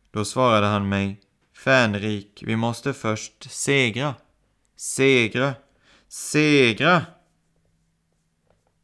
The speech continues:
"Ni vet alltså inte själv svaret på min fråga", svarade jag då.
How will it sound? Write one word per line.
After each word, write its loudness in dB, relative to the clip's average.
"Ni -2
vet -2
alltså -4
inte -2
själv 0
svaret -2
på -8
min -2
fråga", -4
svarade -4
jag -4
då. -8